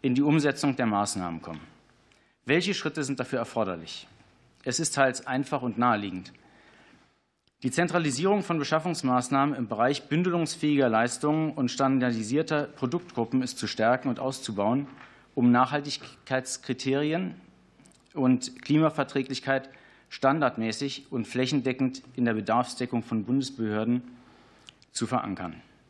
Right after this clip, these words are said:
Über die Beschaffungsmaßnahmen des Kaufhauses des Bundes, im Beschaffungsamt des Bundes, im Bundesministerium des Innern und für Heimat ist es möglich, den Hebel durch das schiere Finanzvolumen der öffentlichen Hand einzusetzen,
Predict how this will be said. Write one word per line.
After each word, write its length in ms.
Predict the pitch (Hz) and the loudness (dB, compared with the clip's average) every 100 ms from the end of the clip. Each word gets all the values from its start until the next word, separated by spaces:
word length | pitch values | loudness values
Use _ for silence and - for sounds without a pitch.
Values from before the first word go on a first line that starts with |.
| _ _ _ _ _ _ _ _ | _ _ _ _ _ _ _ _
Über 200 | - 131 | 0 2
die 100 | 135 | 2
Beschaffungsmaßnahmen 1200 | 143 131 160 165 175 160 - 104 110 - 131 139 151 | 0 2 2 0 -4 -2 0 2 2 2 0 0 -2
des 140 | 113 | -4
Kaufhauses 480 | - 131 - 127 117 | -2 0 0 -4 -4
des 140 | - | -10
Bundes, 480 | - 123 160 196 - | -6 -2 -2 -2 -6
im 140 | - 120 | -2 -2
Beschaffungsamt 720 | 110 131 143 135 - 123 117 | 0 0 0 -2 -2 -6 -6
des 120 | 113 | -10
Bundes, 480 | - 131 147 139 - - - - - | -2 0 0 -2 -10 -20 -20 -20 -8
im 180 | - 120 | 0 4
Bundesministerium 1080 | 127 170 151 143 131 135 135 127 123 123 120 | 4 2 2 2 2 2 2 2 4 2 0
des 200 | 113 - | -4 -2
Innern 480 | 139 139 143 147 131 - _ _ - | 2 4 4 0 -4 -12 _ _ -4
und 280 | 131 127 - | 0 0 -2
für 480 | - 117 107 - | -6 0 0 0
Heimat 500 | 104 117 139 160 - - - _ - - - _ - | -2 0 2 0 -2 -16 -20 _ -20 -20 -20 _ -4
ist 200 | 156 147 | -2 0
es 80 | 135 | 4
möglich, 360 | 139 151 160 | 4 4 0
den 160 | - 127 | 2 4
Hebel 440 | 123 143 165 180 180 - - | 4 2 0 -4 -8 -18 -8
durch 200 | 135 127 | -4 -2
das 140 | 120 | -2
schiere 260 | - 160 160 | -2 0 0
Finanzvolumen 640 | 139 123 127 - 131 139 | 2 0 0 -2 0 2
der 100 | 127 | 2
öffentlichen 460 | 117 123 117 117 113 | 0 -2 -2 -2 0
Hand 220 | 110 117 | 0 -2
einzusetzen, 600 | 95 98 - 92 - - | -6 -10 -10 -12 -12 -18